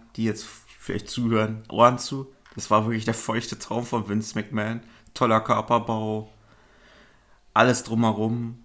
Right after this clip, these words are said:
Er hat sich über die Jahre gut am Mic entwickelt. Im Ring ist er für einen Big Man auch ziemlich gut gewesen. Was,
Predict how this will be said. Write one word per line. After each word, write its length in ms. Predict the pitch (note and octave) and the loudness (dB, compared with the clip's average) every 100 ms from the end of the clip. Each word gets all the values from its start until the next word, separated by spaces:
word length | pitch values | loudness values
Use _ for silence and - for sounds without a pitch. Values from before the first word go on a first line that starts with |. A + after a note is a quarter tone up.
| - | -2
Er 120 | A2 | -2
hat 100 | A2 | 0
sich 120 | A2 | -4
über 160 | G2 A2+ | -4 0
die 80 | G#2+ | 2
Jahre 220 | G#2+ G#2+ | 2 0
gut 180 | A2 G#2+ | -2 -2
am 160 | G#2 | 0
Mic 240 | G#2+ G#2+ A2+ | 2 0 -2
entwickelt. 560 | A2 A2+ - A2 G#2+ - | -4 -6 -6 -8 -8 -4
Im 160 | G#2+ | -2
Ring 460 | G#2+ A#2 A#2+ A#2 F#2+ | 2 2 2 -2 -4
ist 140 | - A#2 | -4 -4
er 40 | |
für 140 | - G#2+ | -2 -2
einen 100 | - | 0
Big 240 | A#2 - | 0 2
Man 200 | A2 G#2+ | 0 0
auch 240 | - G2+ | -2 -6
ziemlich 320 | - A2+ A2+ A2 | -6 -2 -4 -4
gut 240 | A2+ A2 | -14 -6
gewesen. 640 | A#2+ A2 A2 G#2+ G#2+ A2+ A2 - _ _ _ _ - - - - - - | -4 -2 -2 -2 -4 -4 -6 -20 _ _ _ _ -14 -14 -16 -20 -20 -16
Was, 460 | - - - - | -4 0 0 -4